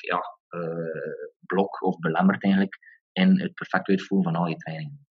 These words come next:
Hè, dat is dan ook constant, eh, communicatie. En wat je dan ook ziet, is dat die atleten ook constant elke week nieuwe programma's krijgen, dus dat je telkens opnieuw je één training daarop aanpassen.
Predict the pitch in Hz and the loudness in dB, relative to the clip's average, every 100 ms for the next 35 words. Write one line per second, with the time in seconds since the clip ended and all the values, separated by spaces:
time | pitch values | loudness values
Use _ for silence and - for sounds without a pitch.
0 | - - 85 - 80 87 85 92 - 107 | -20 -12 -10 -8 -6 -2 0 0 0 -2
1 | 101 - 98 98 - 90 87 87 87 82 | -2 0 0 0 -4 -4 -4 -2 -2 0
2 | 85 92 - 113 113 110 - - - 82 | 0 -2 0 0 0 -6 -16 -12 -4 0
3 | - - - 202 - 107 107 98 95 - | 0 0 2 2 4 0 2 2 0 0
4 | 87 - 87 85 82 78 92 98 95 139 | -4 -2 0 0 -2 -2 -2 0 0 0
5 | - - 98 - 101 - 196 196 87 101 | -2 -2 -2 0 -2 2 0 0 2 2
6 | - - - _ - 101 - 82 90 107 | 0 -12 -20 _ 4 4 4 2 2 2
7 | - 98 101 101 85 82 - - 101 117 | 2 2 2 2 -2 -6 -8 -4 -2 0
8 | 98 95 101 104 85 85 92 92 87 87 | 2 2 2 2 0 0 -4 -2 -2 -2
9 | 85 80 80 76 73 - - | -4 -6 -10 -10 -12 -14 -20